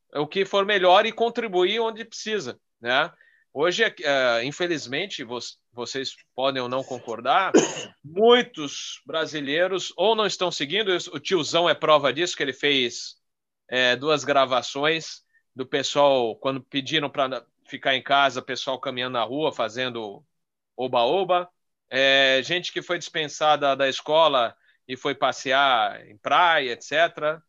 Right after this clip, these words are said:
Eu conheço gente aqui onde eu moro que fala assim, "Ah, isso é balela, não existe isso." Então,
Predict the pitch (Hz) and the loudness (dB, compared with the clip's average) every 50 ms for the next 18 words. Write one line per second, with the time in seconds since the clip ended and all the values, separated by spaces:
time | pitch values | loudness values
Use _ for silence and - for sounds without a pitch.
0 | _ _ _ _ _ _ _ _ _ _ - 180 175 175 - 196 185 190 180 - | _ _ _ _ _ _ _ _ _ _ -8 -6 -4 0 2 2 4 4 2 0
1 | 175 147 156 165 160 - 160 143 - - 147 151 147 135 127 120 117 117 127 127 | -2 -2 -2 -2 -2 -2 -4 -6 -6 -6 -6 -4 -4 -4 -4 -4 -6 -6 -6 -6
2 | 131 127 127 123 131 135 135 127 120 117 - - 131 117 - 139 135 143 139 - | -6 -6 -4 0 2 4 4 2 2 -2 -6 -10 -14 -8 -6 -6 -6 -4 -4 -4
3 | 196 208 196 170 151 - - 160 151 143 127 123 131 156 175 180 180 175 170 165 | 0 2 2 2 0 0 -2 0 2 2 4 4 6 6 6 6 6 4 2 0
4 | 151 139 127 120 117 117 127 120 - - 131 147 175 190 185 175 - - - 175 | -2 -4 -6 -8 -8 -10 -12 -14 -12 -10 -8 -6 -6 -6 -6 -6 -10 -12 -12 -12
5 | 170 160 147 127 - - 160 175 175 170 | -12 -12 -12 -12 -8 -6 -6 -6 -6 -8